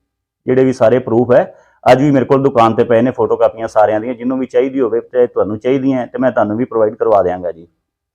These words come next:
ਤੇ ਪਾਰਟੀ ਸੁਪਰੀਮੋ ਨੇ ਮੈਨੂੰ ਇੱਕ ਵਿਸ਼ਵਾਸ ਦਿਵਾਇਆ ਹੈ ਕਿ ਤੁਹਾਨੂੰ ਕੋਈ ਵੀ ਹਬੋਰ ਦੇ ਵਿੱਚ ਦਿੱਕਤ ਆਉਂਦੀ ਹੈ ਤਾਂ ਆਪਣੇ ਹਲਕਾ ਇੰਚਾਰਜ ਅਰੁਣ ਨਾਰੰਗ ਜੀ ਹੈ, ਉਹਨਾਂ ਨਾਲ ਸੰਪਰਕ ਕਰ ਸਕਦੇ ਹੋ, ਤੇ ਇੱਕ ਸੁਨੀਲ ਸਚਦੇਵਾ ਜੀ ਹੈ,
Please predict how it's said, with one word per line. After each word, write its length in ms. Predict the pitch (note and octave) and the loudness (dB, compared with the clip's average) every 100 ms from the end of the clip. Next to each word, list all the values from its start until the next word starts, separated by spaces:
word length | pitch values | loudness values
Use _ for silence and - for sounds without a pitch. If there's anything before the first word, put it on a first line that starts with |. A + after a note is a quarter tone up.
| _ _ _ | _ _ _
ਤੇ 60 | A2+ | -2
ਪਾਰਟੀ 360 | A2 A#2+ A#2+ B2+ | 2 2 2 -2
ਸੁਪਰੀਮੋ 400 | C3 B2 C3 C3+ | -2 0 0 2
ਨੇ 80 | |
ਮੈਨੂੰ 260 | C3 B2+ C3 | 2 2 0
ਇੱਕ 140 | C3 | 0
ਵਿਸ਼ਵਾਸ 380 | B2+ A#2+ A#2 A#2 | -2 0 2 2
ਦਿਵਾਇਆ 300 | B2+ A#2 A2+ | 4 4 6
ਹੈ 80 | A#2+ - _ _ _ - | 4 0 _ _ _ -6
ਕਿ 60 | |
ਤੁਹਾਨੂੰ 260 | C3 B2+ C#3 | 2 2 2
ਕੋਈ 300 | D3 D#3 E3 | 2 0 2
ਵੀ 240 | D#3+ D#3 | 0 2
ਹਬੋਰ 280 | B2+ C3 D3+ | 2 4 2
ਦੇ 100 | C#3 | 2
ਵਿੱਚ 140 | C3+ B2 | 0 -2
ਦਿੱਕਤ 280 | B2 C#3 C3 | -4 -2 0
ਆਉਂਦੀ 280 | A2+ B2+ C3+ | 0 2 2
ਹੈ 60 | |
ਤਾਂ 100 | B2+ | 2
ਆਪਣੇ 400 | A#2+ B2+ B2+ B2+ | 2 0 -2 -2
ਹਲਕਾ 260 | G#2 G2 B2 | -4 -2 -2
ਇੰਚਾਰਜ 440 | B2 A#2+ B2 A#2 | 0 2 2 0
ਅਰੁਣ 180 | A2 B2 | 0 2
ਨਾਰੰਗ 280 | B2+ C3 B2 | 2 2 0
ਜੀ 160 | B2+ | 2
ਹੈ, 200 | B2+ D3 _ _ _ - | 2 0 _ _ _ -4
ਉਹਨਾਂ 220 | C3+ C#3+ | 0 2
ਨਾਲ 180 | C#3 C3+ | 4 2
ਸੰਪਰਕ 380 | C3+ B2 B2+ B2+ | 2 4 2 4
ਕਰ 120 | B2 | 0
ਸਕਦੇ 300 | C3+ B2+ C3 | 2 -2 0
ਹੋ, 120 | C3 | -2
ਤੇ 100 | B2+ | -4
ਇੱਕ 80 | A#2+ | -8
ਸੁਨੀਲ 320 | - B2+ C#3 | -2 -2 -2
ਸਚਦੇਵਾ 440 | C3 B2 A#2 A2+ A#2 | -6 -8 -2 4 4
ਜੀ 220 | A2 | 2
ਹੈ, 120 | G2 | -2